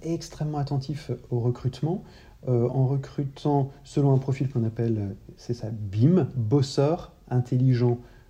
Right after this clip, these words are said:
modeste. Et pour nous, c'est un peu le, le, le leitmotiv qu'on se rappelle à chaque entretien, euh, avec, euh, ce désir aussi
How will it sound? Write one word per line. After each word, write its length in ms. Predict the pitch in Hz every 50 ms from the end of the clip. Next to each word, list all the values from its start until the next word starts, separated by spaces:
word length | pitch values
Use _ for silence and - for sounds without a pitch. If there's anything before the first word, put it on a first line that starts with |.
| - -
modeste. 680 | - 117 120 120 113 113 110 175 - - - - - - - - - - - - - - - - - -
Et 120 | 147 139
pour 280 | 135 - 139 135 123 139
nous, 160 | 151 160 175
c'est 240 | 160 - - 143 127
un 100 | 123 120
peu 220 | 123 - - 156
le, 240 | 156 139 123 120 123 - - - - -
le, 480 | - 123 123 123 120 117 117 117 113 113 - - - - - -
le 320 | - 123 120 117 117 117
leitmotiv 720 | 113 120 131 139 135 - 139 135 131 135 - 165 156 -
qu'on 120 | - - 127
se 140 | - - 127
rappelle 320 | 123 123 120 - 135 123
à 60 | 117
chaque 240 | 107 - - 123 -
entretien, 520 | 123 117 - 123 123 - - 139 156 180 180 - - - - - - - - -
euh, 400 | 123 120 117 120 117 120 120 127 - - - - - -
avec, 500 | 131 139 139 147 143 139 139 - - - - - - - - - - 156 123
euh, 320 | 131 123 120 120 120 120 - - 165 - - - - - - - -
ce 260 | - - - - - 135
désir 600 | 127 127 123 117 135 139 139 131 127 139 139 135 - -
aussi 640 | - 170 170 - - - - 170 160 170 190 202